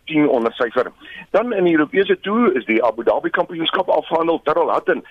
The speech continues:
hy het 'n stof in die ander oorse spelers geskop. Hy het op agtien onder gesys, op agtien houe onder syfer geëindig, wat vier beter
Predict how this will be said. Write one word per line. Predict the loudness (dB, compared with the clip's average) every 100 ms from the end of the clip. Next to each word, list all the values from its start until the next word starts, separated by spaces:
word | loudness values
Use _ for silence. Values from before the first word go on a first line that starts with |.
| -8
hy | -2 0 0
het | 0 0
'n |
stof | 0 0 0 0
in |
die | 0
ander | 2 0 0
oorse | -4 -2
spelers | 0 2 0 -2
geskop. | -4 0 0 -2 -20 -6
Hy | -2 2
het | 0 2
op | 0 0
agtien | -2 -2 -2
onder | 0 0
gesys, | -2 -2 -2 -2 -4 -4
op | -2
agtien | 0 -2 -2 0
houe | 2 2 2 0 -6 -2
onder | 0 0
syfer | -2 -2
geëindig, | -2 -2 0 -2 -4 -8
wat | -4 -4
vier | -2 -2 0
beter | 0 0 0 -4